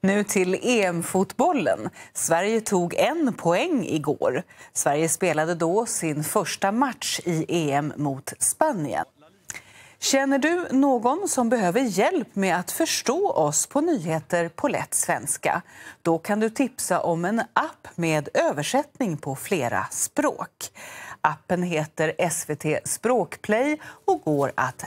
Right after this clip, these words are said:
ladda ner i mobilen. Vädret nu.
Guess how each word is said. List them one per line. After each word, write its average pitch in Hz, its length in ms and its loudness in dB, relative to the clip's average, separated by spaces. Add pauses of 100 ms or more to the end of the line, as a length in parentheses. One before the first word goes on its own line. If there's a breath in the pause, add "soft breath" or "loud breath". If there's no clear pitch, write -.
(140)
ladda 131 260 2
ner 147 340 -2 (100)
i 123 200 -8 (300)
mobilen. 117 760 -4 (1900 loud breath)
Vädret 185 480 -2
nu. - 200 -6